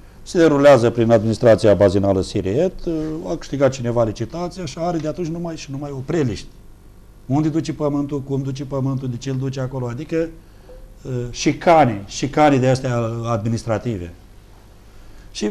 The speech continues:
uh, exemplele pot continua, deci nu știm, noi trebuie să atragem. Uh, mai are primăria două, două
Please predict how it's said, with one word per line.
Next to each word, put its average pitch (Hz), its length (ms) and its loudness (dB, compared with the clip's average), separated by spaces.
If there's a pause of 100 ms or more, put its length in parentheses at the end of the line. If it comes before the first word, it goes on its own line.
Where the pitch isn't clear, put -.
(160)
uh, 233 240 -6
exemplele 226 380 2
pot 247 400 0
continua, 196 460 0
deci 165 160 0
nu 185 140 -2
știm, 180 220 -2
noi 170 120 -4
trebuie 170 220 -2
să - 80 -4
atragem. 151 420 2 (560)
Uh, 151 120 -4 (160)
mai 180 120 6
are 185 140 8
primăria 170 540 6
două, 156 440 2 (300)
două 147 380 2